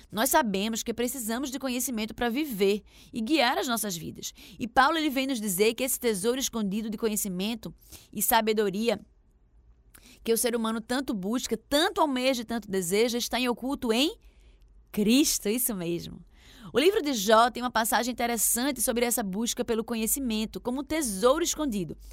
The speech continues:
Escuta bem. "Estende o homem a mão contra o rochedo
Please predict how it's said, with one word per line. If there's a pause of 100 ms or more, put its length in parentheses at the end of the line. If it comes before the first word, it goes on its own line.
(100)
Escuta
bem. (560)
"Estende
o
homem
a
mão
contra
o
rochedo